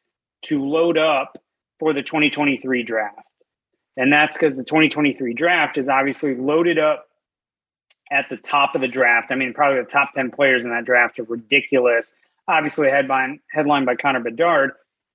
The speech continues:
And the other sort of factor that goes into maybe taking that route is, um, you know, the lottery odds have changed. This now it's the, the chances of picking first overall as the worst team in the league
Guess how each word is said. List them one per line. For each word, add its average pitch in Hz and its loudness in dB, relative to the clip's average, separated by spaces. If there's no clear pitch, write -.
And 208 0
the 156 2
other 160 0
sort 147 -6
of 131 -8
factor 147 -2
that 131 0
goes 135 -2
into 131 -4
maybe 131 -2
taking 143 0
that 117 -2
route 147 0
is, 127 0
um, 117 -2
you 151 0
know, 139 2
the 123 2
lottery 147 2
odds 110 -4
have 113 -18
changed. 113 -16
This 156 0
now 160 4
it's 127 -2
the, 151 0
the 139 -2
chances 165 0
of 127 -2
picking 180 0
first 151 0
overall 143 2
as 120 -2
the 131 -4
worst 135 -6
team 147 -6
in 135 -2
the 127 -4
league 156 0